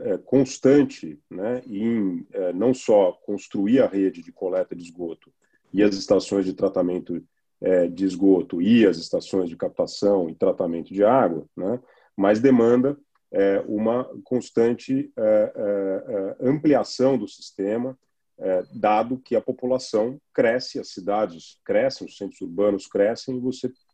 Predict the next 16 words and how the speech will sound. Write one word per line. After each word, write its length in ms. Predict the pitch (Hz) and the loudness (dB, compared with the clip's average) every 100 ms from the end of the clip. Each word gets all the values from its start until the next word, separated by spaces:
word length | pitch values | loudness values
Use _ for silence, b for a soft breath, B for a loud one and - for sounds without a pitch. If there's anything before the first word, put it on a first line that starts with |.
| - | -4
precisa 440 | 135 - 113 113 | -4 -2 -2 -2
acompanhar 680 | 117 131 131 135 101 104 - _ _ _ | 0 -2 0 2 2 0 -4 _ _ _
esse 260 | 104 104 107 | -4 -4 -2
crescimento, 840 | 107 110 - 107 104 101 110 110 _ _ _ - | -2 -2 0 0 2 0 -4 -8 _ _ _ 2
é, 440 | 101 98 - 104 | 4 6 2 0
é, 60 | 101 | 2
orgânico, 640 | 127 131 113 85 73 80 | 2 4 4 4 -4 -12
né? 180 | 90 113 b b b - | -10 -10 b b b -6
É, 240 | 95 92 | -2 -2
no 160 | 98 131 | -2 0
Brasil, 420 | 139 120 113 147 | 2 2 4 4
infelizmente, 600 | 143 - 110 101 110 - | 4 2 -4 -4 -6 -8
esse 160 | 95 110 | -10 -8
é 20 | |
outro 160 | 101 | -10
problema. 500 | - 92 95 127 107 | -10 -6 -2 0 -2